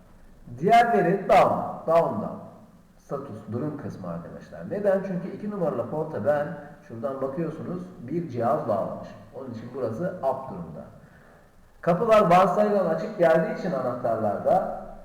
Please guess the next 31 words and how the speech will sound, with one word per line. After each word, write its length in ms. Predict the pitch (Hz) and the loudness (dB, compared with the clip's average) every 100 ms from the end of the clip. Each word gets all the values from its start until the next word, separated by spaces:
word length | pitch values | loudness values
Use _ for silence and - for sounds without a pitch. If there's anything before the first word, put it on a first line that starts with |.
| - | -8
ne 80 | 196 | 0
oluyor? 440 | 220 170 165 170 | 0 0 0 0
Otomatikmen 720 | - - 208 214 214 185 135 | 0 -4 -4 -2 -4 -6 -6
eşleşme 520 | 165 175 170 - 101 101 | -4 -4 -4 -8 -8 -2
sağlanıyor 640 | 156 175 190 196 190 185 | 2 2 0 -2 -2 -2
ve 180 | 190 175 | -2 -2
iletişime 480 | 185 156 - 170 208 | -2 -2 -2 -4 -4
açık 420 | - 165 143 156 | -2 -4 -2 2
hale 560 | 127 127 202 - - - - - | 2 2 0 -2 -10 -16 -18 -12
geliyor 300 | 151 160 143 | -8 -2 0
arkadaşlar. 580 | 104 - - - - - - - - - - _ - - - - - - - - - - - | 0 -2 -8 -10 -14 -18 -20 -20 -20 -20 -20 _ -20 -20 -20 -20 -20 -20 -20 -20 -20 -20 -12
Bunu 160 | 175 180 | -8 -6
bu 60 | |
şekilde 540 | 175 - 101 90 - - - - | -6 -6 -8 -8 -8 -12 -18 -8
gördük. 420 | 131 156 156 170 - 185 | -4 -4 -4 -8 -8 -8
Bir 180 | 269 185 | -2 2
de 60 | |
en 220 | 190 254 | 4 4
sonunda 420 | 254 214 170 113 113 | 2 -2 -2 -2 -2
normal 480 | 160 180 196 208 | 0 2 2 2
portlar, 380 | 170 165 147 131 | 0 0 0 -2
bakın 200 | - 131 | -4 -10
FES 220 | 135 143 | -12 -12
Ethernet, 480 | 156 143 147 147 - | -8 -4 -4 -4 -8
yirmi 200 | 127 127 | -8 -4
dört 240 | 147 170 131 | -2 -2 -2
tane 240 | 110 107 | -6 -6
FES 160 | 107 107 | -8 -10
Ethernet 440 | 107 - 160 170 | -8 -8 -6 -2
portu 320 | 170 170 170 | 0 0 2
var. 160 | 170 | 0